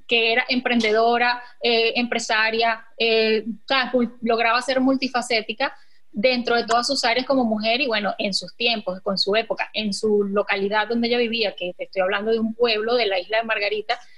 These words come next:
pues a mí me parece que mi abuela era una gran heroína y un gran modelo a seguir y, por supuesto, mi mayor ejemplo de, eh, empoderada, de mujer empoderada para todos los tiempos, ¿no? Y yo creo que sí, que básicamente las mujeres tenemos que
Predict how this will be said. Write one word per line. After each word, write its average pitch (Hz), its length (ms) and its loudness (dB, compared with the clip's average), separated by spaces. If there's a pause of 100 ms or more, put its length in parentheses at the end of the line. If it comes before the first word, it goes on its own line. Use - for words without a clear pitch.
(360)
pues 214 160 2
a 208 40 -2
mí 202 60 0
me 202 120 2
parece 240 280 -2
que 247 80 2
mi 247 80 -2
abuela 214 300 2
era 240 100 0
una 247 220 2
gran 233 320 0
heroína 247 580 2
y 214 120 0
un 208 120 0
gran 214 240 -2
modelo 233 240 0
a 240 60 -2
seguir 220 340 -2
y, 247 80 -8
por 202 180 -6
supuesto, - 460 -6
mi 226 300 -2 (160)
mayor 202 400 0
ejemplo 226 420 0
de, 226 300 0 (100)
eh, 196 320 0
empoderada, 196 680 0
de 190 100 2
mujer 190 340 -4
empoderada 220 640 0 (420)
para 220 280 0
todos 202 200 0
los 214 180 -4
tiempos, 185 420 -4
¿no? 208 240 0 (480)
Y 233 400 2
yo 214 80 2
creo 220 160 0
que 262 80 -2
sí, 247 140 -4
que 196 100 2
básicamente 220 560 -2
las 247 100 -2
mujeres 208 320 -2
tenemos 220 420 -2
que 247 360 0